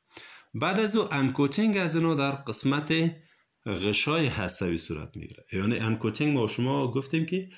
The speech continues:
آزاد شدن اسید هستوی از داخل کپسید است، یعنی کپسیدشان در غشای هستوی باقی میمانه بیرون و خودشان چی می‌شن؟ همو اسید هستویشان داخل می‌شن. خب اسید هستوی از اینا رو پیشتر هم ما شما گفتیم که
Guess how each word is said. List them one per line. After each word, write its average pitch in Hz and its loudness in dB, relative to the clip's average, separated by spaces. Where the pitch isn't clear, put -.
آزاد 104 0
شدن 110 0
اسید 95 0
هستوی 95 0
از 87 -2
داخل 87 -4
کپسید - -6
است، - -14
یعنی 117 2
کپسیدشان 170 0
در 113 2
غشای 156 2
هستوی 110 2
باقی 95 0
میمانه 170 2
بیرون 180 2
و 175 2
خودشان 170 -2
چی 175 0
می‌شن؟ 170 0
همو 131 4
اسید 107 0
هستویشان 110 -2
داخل 87 -2
می‌شن. 78 -8
خب 139 -4
اسید 147 2
هستوی 151 2
از 143 2
اینا 139 0
رو 131 0
پیشتر 127 -2
هم 147 0
ما 131 0
شما 120 -2
گفتیم 120 -4
که 147 -4